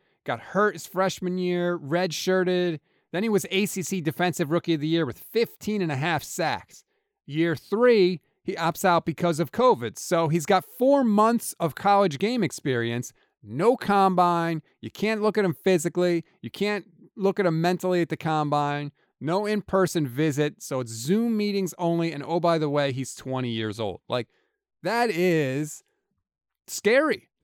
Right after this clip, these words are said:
to put your eggs in that basket. But if you do, if you take that risk and he turns out to be a great player, holy crap, you've got a twenty-year-old stud pass rusher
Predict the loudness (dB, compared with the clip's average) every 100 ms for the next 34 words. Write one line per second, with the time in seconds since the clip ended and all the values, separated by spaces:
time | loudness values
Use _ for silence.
0 | _ -2 -2 2 0 2 0 2 0 0
1 | 2 2 0 0 0 0 0 -8 -6 2
2 | 4 4 -4 _ _ _ _ -16 -16 -14
3 | -16 -10 -6 0 2 2 0 -6 _ _
4 | _ _ _ _ _ -18 -14 -10 -4 -2
5 | -2 -4 -2 -2 -2 -4 -16 _ _ _
6 | -12 -10 -4 -2 -2 -4 -4 -6 -4 -4
7 | -4 -4 0 2 2 -2 _ _ _ _
8 | 0 2 0 -2 0 2 2 0 0 2
9 | 0 -2 -2 -2 0 0 2 4 4 2
10 | -2 -6 -12 2 4 4 2 0 2 2
11 | 0 0 -2 -2 -4 -4